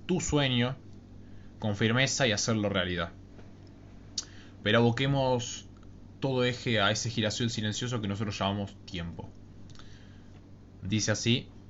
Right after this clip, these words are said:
y después nos retiramos. Yo soy parte del arte de no morir.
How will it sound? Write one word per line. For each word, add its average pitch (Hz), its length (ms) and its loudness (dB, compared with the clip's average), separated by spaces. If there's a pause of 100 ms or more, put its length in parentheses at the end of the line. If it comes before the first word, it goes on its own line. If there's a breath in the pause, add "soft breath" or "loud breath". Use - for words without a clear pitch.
(120)
y 101 80 2
después 95 680 -2
nos 87 160 -6
retiramos. - 680 -8 (720 loud breath)
Yo 151 160 2
soy 147 160 4
parte 131 400 6
del 107 120 6
arte 110 220 4
de 107 100 4
no 101 120 2
morir. 90 340 0